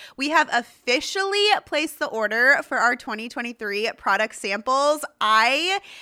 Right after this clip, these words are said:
my palms are sweating even just saying that because I cannot wait to have them in my hands.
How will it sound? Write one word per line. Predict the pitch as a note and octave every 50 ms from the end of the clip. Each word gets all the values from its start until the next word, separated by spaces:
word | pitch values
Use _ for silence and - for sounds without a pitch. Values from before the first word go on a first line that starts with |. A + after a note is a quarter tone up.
| -
my | - B3 -
palms | - - C#4 A#3+ A#3 B3+ B3
are | C4 C4+
sweating | B3+ - - - G3+ F3 F#3 G3+ G#3+ A3+ A#3+ C4
even | A#3+ - A3 G#3 A3 A3
just | G#3 A3 G#3+ -
saying | - F#3 E3+ F3 F#3+ G#3
that | A3 A3 A#3 A3+
because | A3+ A#3+ - B3 A3+ A3 -
I | G#3 G3+
cannot | - A#3 A3 G3+ G3 D3+ F#3+
wait | F3+ F#3+ F3+ F3+ G3 G#3+ - -
to | - B3
have | A3 G#3 F#3 F3+ G3
them | G3+ G3 G3+ -
in | - F#3+ G3
my | F#3+ F3+
hands. | G3+ G#3 F#3 F3+ F#3 G#3 B3+ D4 C#4